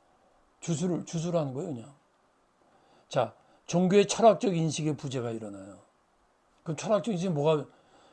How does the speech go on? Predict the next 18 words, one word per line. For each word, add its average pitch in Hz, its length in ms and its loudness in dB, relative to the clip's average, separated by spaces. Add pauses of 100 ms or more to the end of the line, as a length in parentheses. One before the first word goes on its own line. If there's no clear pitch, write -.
(140)
이 175 140 -4 (100)
기독교 165 380 0
보수주의자들이 147 640 2
오해하는 135 400 4
게 156 60 -4
철학하면 160 500 -2
마치 151 380 -4 (280)
하나님의 190 360 -2
말씀을, 156 420 -4 (260)
no. 156 420 0 (1400)
여러분, 185 420 2 (1700)
서구 220 480 2
신학이 202 480 4
오늘날까지 175 500 4
있었던 175 500 -4
이유가 160 320 2
뭔지 147 240 0
아십니까? 139 540 -6